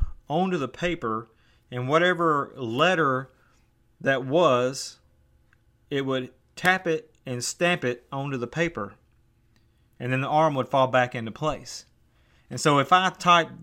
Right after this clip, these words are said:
the letter R and I hit that R key, that arm would slap a,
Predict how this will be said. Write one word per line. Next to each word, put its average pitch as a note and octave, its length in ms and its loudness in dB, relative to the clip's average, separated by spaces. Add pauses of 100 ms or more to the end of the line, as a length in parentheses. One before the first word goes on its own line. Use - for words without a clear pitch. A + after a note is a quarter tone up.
(120)
the C3 160 0
letter C#3 500 2 (380)
R D3+ 480 6 (960)
and C3 100 -4
I D#3 80 2
hit F3+ 200 2
that E3 200 6
R G3+ 240 4
key, D3 280 -2
that C#3+ 140 0
arm F3 260 2
would C3+ 80 -4
slap E3 360 0
a, B2 160 -4